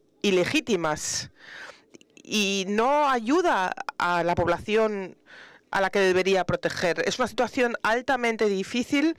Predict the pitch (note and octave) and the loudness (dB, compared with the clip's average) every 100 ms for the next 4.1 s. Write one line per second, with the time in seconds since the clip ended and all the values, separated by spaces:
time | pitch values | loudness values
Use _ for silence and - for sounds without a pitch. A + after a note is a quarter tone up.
0 | - - - A3+ A3+ - A3 A#3 G3+ A#3 | -8 -20 -6 -2 0 -2 -2 0 0 2
1 | A#3 A3+ A3+ A3+ - - - - F3+ G#3 | 2 2 -2 -8 -12 -20 -20 -12 -4 -2
2 | C4+ D#4 F4 C#4 G#3 G3+ G3 F3+ F3 F3 | 0 0 2 2 2 2 4 4 2 0
3 | F3+ E3+ E3+ - F3+ E3 F3 E3+ F3+ C4+ | 0 0 0 -2 -4 -2 0 0 -2 -4
4 | - | -10